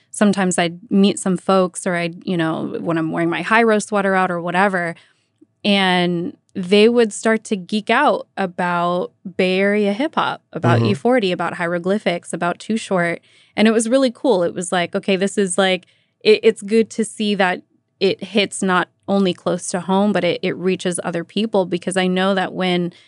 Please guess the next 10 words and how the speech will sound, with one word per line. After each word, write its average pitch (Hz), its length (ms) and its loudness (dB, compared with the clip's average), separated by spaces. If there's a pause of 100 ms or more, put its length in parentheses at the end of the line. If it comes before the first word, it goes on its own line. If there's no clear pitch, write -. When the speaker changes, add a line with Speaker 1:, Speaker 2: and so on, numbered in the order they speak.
(280)
Speaker 1:
the 175 120 2
hyphy 185 1040 -2 (300)
sort 196 300 -2
of 170 120 -8
commercial 185 680 0
success - 540 -6
sort 170 160 -6
of 165 60 -8
started 170 420 -4
to, 165 460 0